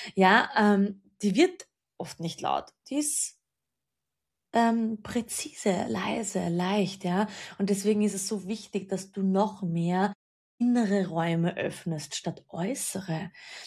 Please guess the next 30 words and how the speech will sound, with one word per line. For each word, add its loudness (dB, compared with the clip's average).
Das 0
heißt, 4
achte 0
auf -4
Signale 0
wie, 2
wird 4
dein 2
Körper 0
gerade -4
weich -6
oder 0
ist -4
er -2
angespannt? -8
Wird 4
dein 4
Atem 2
freier 4
oder 2
flacher? -4
Entsteht 4
ein 6
inneres 2
Stoppsignal? -2
Wird 4
in 4
dir 6
etwas -2
wach -4